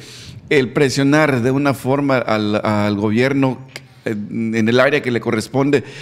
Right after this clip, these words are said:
el poder suministrar los medicamentos, pues ojalá que sí volteen a verlos de una manera más, más, eh, específica, pero también es, es lamentable, ¿no? El hecho de que hay personas que se ven afectadas. Fíjate que le estaba leyendo en, en, en Facebook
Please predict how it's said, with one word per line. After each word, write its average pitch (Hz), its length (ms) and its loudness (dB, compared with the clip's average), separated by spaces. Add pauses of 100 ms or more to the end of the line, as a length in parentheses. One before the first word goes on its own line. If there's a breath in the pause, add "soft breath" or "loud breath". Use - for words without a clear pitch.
(140 loud breath)
el 110 140 0
poder 131 240 2
suministrar 135 520 0
los 135 160 0
medicamentos, 120 640 0 (400 loud breath)
pues - 360 -4
ojalá 120 300 0
que 135 140 -2
sí 120 100 -6
volteen 135 460 0
a 120 60 0
verlos 123 360 0
de 120 60 -2
una 127 100 0
manera 127 220 0
más, 117 340 0
más, 123 440 0
eh, 113 400 -4
específica, 135 680 0 (560 loud breath)
pero 139 220 2
también 147 280 2
es, 160 160 -2
es 135 520 -2 (340)
lamentable, 117 580 0
¿no? 127 160 2
El 117 140 2
hecho 123 220 0
de 117 120 0
que - 120 0
hay 117 140 2
personas 123 500 -2
que 113 80 -6
se 101 140 -4
ven 113 180 0
afectadas. 123 580 0 (480 loud breath)
Fíjate 156 320 0
que 147 120 0
le 127 100 2
estaba 160 260 2
leyendo 156 480 2
en, 110 160 0
en, 107 300 0
en 101 200 0
Facebook 139 420 -2